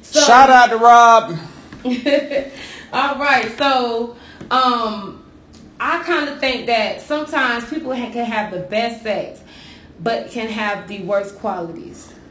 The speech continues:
Speaker 2: That is, that is, that's actually true. That is actually true, and that's why it goes back to a podcast we did called Eighty percent, where sex might be, might be their best thing, but as for everything else,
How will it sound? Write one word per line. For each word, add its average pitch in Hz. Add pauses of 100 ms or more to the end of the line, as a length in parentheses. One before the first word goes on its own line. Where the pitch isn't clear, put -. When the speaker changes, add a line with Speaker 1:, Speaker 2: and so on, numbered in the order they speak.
(240)
Speaker 2:
That 143
is, 151
that 190
is, 254
that's 392
actually 370
true. 147
That 160
is 139
actually 165
true, 151
and 123
that's 143
why 131
it 123
goes 139
back 135
to 131
a -
podcast 131
we 127
did 120
called -
Eighty 113
percent, 123
where 110 (240)
sex 165
might 143
be, 139
might 127
be 147
their 143
best 151
thing, 160
but 131
as 135
for 143
everything 131
else, 175